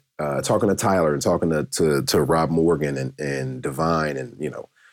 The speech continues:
everybody, and just trying to get a sense of where we are and, and, and like I said, watching the playback on what they've already shot and getting the feel of it. And, and something really does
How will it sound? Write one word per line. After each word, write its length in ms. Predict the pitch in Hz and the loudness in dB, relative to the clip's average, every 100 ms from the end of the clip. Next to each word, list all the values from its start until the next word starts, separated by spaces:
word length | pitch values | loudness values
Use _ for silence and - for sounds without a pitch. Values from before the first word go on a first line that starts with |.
| _ _ | _ _
everybody, 480 | 87 82 71 78 78 | 0 2 4 2 2
and 80 | 78 | 2
just 120 | 78 | 0
trying 160 | - 80 | 0 0
to 120 | 73 | 0
get 220 | 67 82 | 0 0
a 40 | 78 | 2
sense 240 | - 85 | 0 0
of 100 | 80 69 | 0 2
where 200 | 80 76 | 2 4
we 140 | 76 | 2
are 340 | 78 76 73 | 2 0 0
and, 200 | 71 67 67 | -2 -6 -8
and, 360 | 71 67 65 | -8 -8 -8
and 400 | 73 69 65 62 - | -8 -6 -6 -8 -6
like 80 | |
I 20 | 78 | -2
said, 260 | 82 65 | 0 0
watching 300 | 73 82 78 | 0 0 -2
the 60 | 73 | -4
playback 540 | - 82 69 71 69 | -2 0 0 0 -2
on 140 | 71 69 | -4 -4
what 120 | 73 | 0
they've 140 | 78 | 0
already 200 | 73 69 | 0 -2
shot 420 | 65 - 69 69 - | -2 -2 -2 -4 -6
and 220 | 69 65 _ _ _ _ _ 104 | -10 -10 _ _ _ _ _ 0
getting 200 | 90 78 | 2 2
the 80 | |
feel 440 | - - 87 80 76 | 0 0 2 4 2
of 140 | 73 | 2
it. 80 | 65 | 2
And, 100 | 95 | 2
and 340 | 90 85 85 65 | 2 2 2 2
something 360 | - 190 101 | 2 4 4
really 220 | 98 101 87 | 4 4 4
does 400 | 95 87 78 | 4 4 2